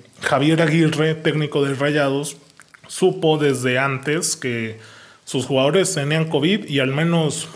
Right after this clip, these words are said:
Rogelio Fule-, Funes Mori, el delantero, lo alineó contra el América, provocando supuestamente también estos contagios en, en las Águilas. Caso de Richard Sánchez, de Guillermo Ochoa y de Benedetti y demás. Entonces, esta información sigue en desarrollo, pero es bastante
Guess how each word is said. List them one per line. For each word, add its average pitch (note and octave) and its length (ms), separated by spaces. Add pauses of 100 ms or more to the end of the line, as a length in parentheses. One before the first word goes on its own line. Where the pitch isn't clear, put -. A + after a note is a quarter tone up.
Rogelio D3 600
Fule-, B2+ 360
Funes C3+ 320
Mori, F#3+ 220
el C#3 240
delantero, C3 720
lo C#3 120
alineó D3 600
contra D3+ 240
el C3 80
América, F3+ 400
provocando D3 760 (340)
supuestamente C#3 680
también D3+ 400
estos C3+ 500
contagios C3 600
en, A#2 220
en B2+ 140
las A#2+ 180
Águilas. G3 520 (320)
Caso C#3+ 260
de C3 80
Richard B2+ 380
Sánchez, D3 480
de B2+ 80
Guillermo B2 320
Ochoa C#3 400
y B2+ 60
de A#2 120
Benedetti B2+ 520
y A#2 80
demás. A#2+ 360
Entonces, C#3 560 (460)
esta D3+ 180
información E3 480
sigue F3+ 160
en F#3 80
desarrollo, D#3+ 640
pero C#3 320
es D3 100
bastante D#3+ 560